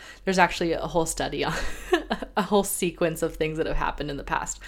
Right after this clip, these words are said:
So what the, what the explanation is, is that a coven of witches objected to the sh-, to, uh, sorry, to Shakespeare using real incantations. So they put a curse on the play, according to fake folklore.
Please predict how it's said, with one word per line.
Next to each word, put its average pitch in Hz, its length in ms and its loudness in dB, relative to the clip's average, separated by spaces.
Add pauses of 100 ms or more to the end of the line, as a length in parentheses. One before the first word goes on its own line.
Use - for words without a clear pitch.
(380)
So 208 320 10
what 202 300 4
the, 170 500 4
what 185 160 -2
the 190 60 2
explanation 220 500 4
is, 185 160 4
is 175 160 4
that 170 240 8
a 170 60 2
coven 190 320 2
of 214 100 2
witches 180 260 0
objected 160 680 0 (720)
to 190 200 4
the 170 120 0
sh-, - 320 -2
to, 165 260 0
uh, 156 140 -2
sorry, - 240 -2 (340)
to - 100 0
Shakespeare 190 440 6
using 170 440 0
real 175 360 6
incantations. 175 920 -2
So - 140 0
they 175 140 4
put 170 180 12
a 151 80 4
curse - 540 0 (100)
on 165 140 2
the 151 80 0
play, 143 260 8
according 139 300 -2
to 147 80 -6
fake - 260 -6
folklore. - 560 -2